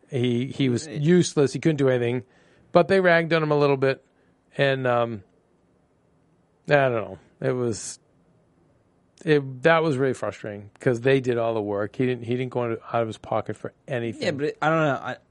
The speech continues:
Speaker 2: I hope if you look at it in some sense, now that it's out on T V, he's gotta, something has to be fixed in that respect.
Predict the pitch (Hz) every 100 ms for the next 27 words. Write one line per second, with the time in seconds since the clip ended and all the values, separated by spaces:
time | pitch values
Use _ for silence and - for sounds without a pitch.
0 | - 135 160 208 170 143 - 131 120 131
1 | 139 127 117 117 - 117 107 - 110 -
2 | 117 123 120 107 113 113 107 101 113 110
3 | 113 107 104 - - - - - - -
4 | - 120 117 127 123 110 104 - _ _
5 | _ _ - 151 147 123 110 104 - 117
6 | - 113 - 113 117 131 117 110 - 107
7 | -